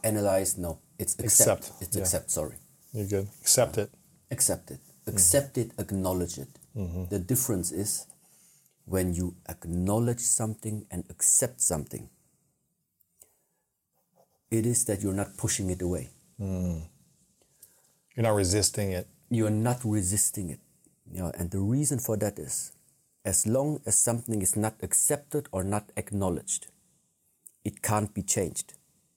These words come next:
Speaker 1: Because it is still outside of you. See? So if I have, like, a mental state, anything like this, and I say, "Yes, it's there, but, but I want to have it gone,"
Speaker 2: Mm-hmm.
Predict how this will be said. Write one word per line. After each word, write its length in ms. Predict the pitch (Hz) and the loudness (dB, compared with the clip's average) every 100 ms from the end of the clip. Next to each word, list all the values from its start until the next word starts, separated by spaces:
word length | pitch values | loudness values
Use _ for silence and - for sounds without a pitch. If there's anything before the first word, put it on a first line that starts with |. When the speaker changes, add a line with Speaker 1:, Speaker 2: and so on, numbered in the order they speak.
| _ _ _ _ _ _ _ _ _ _ _ _ _ - | _ _ _ _ _ _ _ _ _ _ _ _ _ -6
Speaker 1:
Because 800 | 139 139 104 98 151 - - - _ _ - | -6 -2 0 0 0 -4 -6 -12 _ _ -4
it 160 | 101 | -2
is 140 | 98 - | 0 -2
still 360 | - 117 117 - - | 0 0 -2 -4 -4
outside 720 | 123 135 135 - 117 107 85 - | -2 -2 0 0 0 -2 -6 -6
of 180 | 92 - | -4 -2
you. 180 | 90 - _ _ _ _ _ _ _ _ _ _ _ _ _ _ _ _ _ _ | -4 -6 _ _ _ _ _ _ _ _ _ _ _ _ _ _ _ _ _ _
See? 220 | - 139 - - | -10 -10 -12 -6
So 180 | - 107 | -2 0
if 160 | 123 - | 0 0
I 100 | 110 | 0
have, 260 | 104 117 113 | 0 0 0
like, 220 | 101 104 | 0 0
a 60 | |
mental 400 | 101 107 110 110 | 0 0 0 -2
state, 420 | 104 - 113 87 - - | -4 -2 -2 -2 -10 -4
anything 380 | 113 110 117 101 | -2 0 0 0
like 180 | 98 95 | -2 -4
this, 260 | 95 - - _ _ - | -8 -10 -14 _ _ -6
and 120 | 190 | -4
I 40 | |
say, 180 | 180 98 | -2 0
"Yes, 400 | 87 107 156 - - | 0 0 0 0 -2
it's 220 | - - | -4 -2
there, 320 | 113 107 107 | 0 2 2
but, 320 | 87 92 - - - _ _ _ - | 0 -2 -4 -16 -20 _ _ _ -6
but 140 | 92 | -4
I 100 | 90 | 0
want 280 | 92 117 123 | 2 2 2
to 60 | 110 | 0
have 220 | 110 98 | 0 -2
it 220 | 101 - - | -2 -4 0
gone," 260 | 104 - - | 0 0 -8
Speaker 2:
Mm-hmm. 420 | 92 90 87 95 | -6 -4 -4 -4